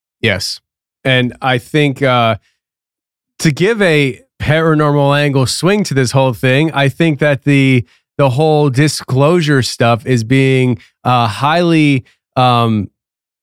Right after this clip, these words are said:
oh, let's just put it this way. The timing of the disclosure stuff that, that, that you're seeing coming out of the government, uh, awkwardly coincides with Space Force existing.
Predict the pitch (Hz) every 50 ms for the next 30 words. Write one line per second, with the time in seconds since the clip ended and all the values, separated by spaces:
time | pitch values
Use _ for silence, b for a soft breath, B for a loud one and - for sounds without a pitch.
0 | _ _ _ _ _ _ _ _ _ _ _ - 156 170 180 - 196 180 185 175
1 | 165 151 - 143 127 113 120 113 - - 139 143 160 175 190 202 202 196 185 -
2 | 143 143 139 123 135 117 127 120 - - - 147 147 147 165 156 156 170 151 -
3 | - 160 151 147 143 139 120 127 127 123 101 113 123 123 113 131 131 - - 147
4 | 147 143 - - 143 139 135 131 127 127 127 127 127 123 117 120 101 120 120 123
5 | 135 135 143 143 143 139 b b b b b b _ _ - 127 127 123 123 117
6 | 107 - _ _ _ _ _ _ _ _ _ _ - 135 135 143 160 147 - 175
7 | 170 151 156 160 147 127 - 147 147 143 139 139 127 113 - 135 123 120 120 123
8 | 127 117 - 120 120 113 104 - - - - 110 107 110 - - - - 107 104
9 | 101 - - 107 95 101 95 101 92 - - - - 101 98